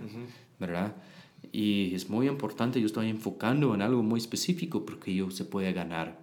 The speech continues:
Speaker 2: más.
Speaker 1: Ok.
Speaker 2: Con menos riesgos, con más efectivo, con más cambios por mi comunidad, por mi familia, por mis hermanos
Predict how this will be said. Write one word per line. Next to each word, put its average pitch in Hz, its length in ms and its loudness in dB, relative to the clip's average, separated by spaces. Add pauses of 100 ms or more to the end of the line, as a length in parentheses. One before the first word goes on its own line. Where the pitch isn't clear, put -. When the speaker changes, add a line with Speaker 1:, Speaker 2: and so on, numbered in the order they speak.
Speaker 2:
más. - 520 -10
Speaker 1:
Ok. 113 180 -4 (520)
Speaker 2:
Con 90 240 -4
menos 90 280 0
riesgos, - 720 -10 (440)
con 90 200 -4
más 101 300 0
efectivo, 87 640 -6 (180)
con 92 180 -6 (120)
más 101 260 -2
cambios 107 540 -2
por 101 180 -6
mi 95 100 -8
comunidad, 90 580 -4
por 87 140 -8
mi 82 120 -14
familia, 82 580 -6 (320)
por 92 140 -8
mis 85 480 -6
hermanos 87 680 -6